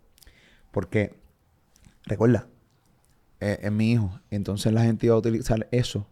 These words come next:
para hacerme daño a mí. Y, o sea, porque no pensaban en él. Pensaban en, ahora es nuestro momento de,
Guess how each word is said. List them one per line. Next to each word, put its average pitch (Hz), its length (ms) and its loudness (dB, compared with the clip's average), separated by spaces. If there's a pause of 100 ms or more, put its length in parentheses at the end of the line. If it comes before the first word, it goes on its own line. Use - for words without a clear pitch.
para 101 120 -4
hacerme 95 300 -4
daño 92 260 -4
a 90 40 -8
mí. - 180 -12 (1000)
Y, 95 800 2
o 101 60 -4
sea, 107 160 4
porque 101 440 -2 (1300)
no 107 240 -2
pensaban 113 400 2
en 98 140 0
él. 98 260 0 (120)
Pensaban 110 520 2
en, 98 320 -2 (1400)
ahora 101 300 2
es 117 60 0
nuestro 117 360 0
momento 117 600 0
de, 95 680 -2